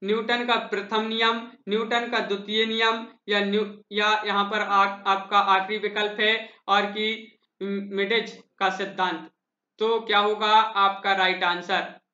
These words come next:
रॉकेट की कार्यप्रणाली किस सिद्धांत पर आधारित होती है? मोस्ट इंपॉर्टेंट क्वेश्चन है, है क्वेश्चन नंबर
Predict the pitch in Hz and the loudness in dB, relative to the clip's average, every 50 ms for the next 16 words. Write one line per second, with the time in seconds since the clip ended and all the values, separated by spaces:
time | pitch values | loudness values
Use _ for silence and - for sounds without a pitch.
0 | _ _ _ _ _ _ _ _ _ _ _ _ _ _ _ _ _ _ _ _ | _ _ _ _ _ _ _ _ _ _ _ _ _ _ _ _ _ _ _ _
1 | _ _ _ - 185 196 196 196 196 208 226 247 240 240 - 220 214 208 208 202 | _ _ _ -4 0 2 2 2 2 2 0 0 0 -2 -6 -8 -4 0 2 2
2 | 196 190 196 196 190 190 190 190 190 202 208 208 220 233 233 233 - 202 180 - | 2 2 0 0 2 2 4 4 4 2 0 -2 -2 -4 -4 -4 -6 -6 -2 0
3 | 196 190 190 190 190 190 190 190 185 180 175 180 180 180 190 185 185 196 202 202 | 2 2 2 0 -2 -2 -2 0 0 0 0 -2 -2 -2 -2 -4 -4 -4 -4 -2
4 | 202 208 196 165 170 180 202 226 214 214 - 220 214 208 202 214 208 208 208 208 | -2 -2 -4 -2 -2 -4 -4 -4 -4 -2 -2 -2 -2 -2 -2 -2 -2 -2 -2 -2
5 | 208 208 208 202 202 214 214 220 233 226 208 202 185 160 - - - _ _ _ | -2 -4 -4 -4 -4 -4 -2 0 0 0 0 0 0 0 -2 -8 -16 _ _ _
6 | _ _ _ _ _ _ _ _ _ _ _ _ _ - 190 196 196 196 220 214 | _ _ _ _ _ _ _ _ _ _ _ _ _ -2 -2 -2 -2 -2 -2 -2
7 | 220 220 220 226 233 | 0 0 2 2 2